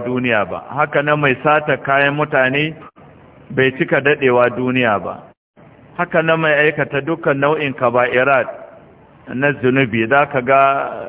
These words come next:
bai cika daɗewa ba, ko kuma sai ka ga amfanin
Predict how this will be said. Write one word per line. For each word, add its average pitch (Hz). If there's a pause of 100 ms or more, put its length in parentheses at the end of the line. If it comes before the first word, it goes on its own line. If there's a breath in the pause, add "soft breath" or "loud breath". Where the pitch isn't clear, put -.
(200)
bai 127
cika 151
daɗewa 120
ba, 107
ko 147
kuma 156
sai 165
ka 156
ga 135
amfanin 143